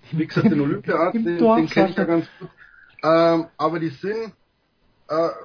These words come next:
Speaker 1: also keiner, keiner ist jetzt so bekannt wie, wie Müller-Wohlfahrt. Also der ist schon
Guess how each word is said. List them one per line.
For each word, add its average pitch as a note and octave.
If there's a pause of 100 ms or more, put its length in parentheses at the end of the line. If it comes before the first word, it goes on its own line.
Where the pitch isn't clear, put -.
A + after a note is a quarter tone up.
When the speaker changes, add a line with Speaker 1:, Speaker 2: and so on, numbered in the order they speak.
(680)
Speaker 1:
also D3
keiner, G3+
keiner G#3
ist F3
jetzt E3
so E3+
bekannt F3
wie, C#3+
wie D3
Müller-Wohlfahrt. C#3
Also G2+
der -
ist -
schon E3